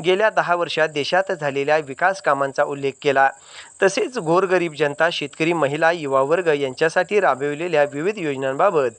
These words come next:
माहिती देऊन या आधारे भाजपचे जनमत वाढवल्याचे सांगितले. सांगली लोकसभा मतदारसंघ तसेच मिरज विधानसभा मतदारसंघात भाजपच्या माध्यमातून विकास कामांचा डोंगर उभा केला असून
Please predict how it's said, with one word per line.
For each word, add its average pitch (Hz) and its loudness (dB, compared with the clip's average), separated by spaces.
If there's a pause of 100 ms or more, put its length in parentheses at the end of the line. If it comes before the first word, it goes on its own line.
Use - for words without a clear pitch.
(380)
माहिती 165 -2
देऊन 170 0
या 160 0
आधारे 156 0
भाजपचे 156 -2
जनमत 151 0
वाढवल्याचे 143 -2
सांगितले. 143 2 (600)
सांगली 190 -2
लोकसभा 190 2
मतदारसंघ 156 0 (160)
तसेच 165 -4
मिरज 160 2
विधानसभा 185 0
मतदारसंघात 143 0 (440)
भाजपच्या 196 0
माध्यमातून 160 0
विकास 160 -4
कामांचा 143 0
डोंगर 143 0
उभा 147 -4
केला 147 0
असून 135 -2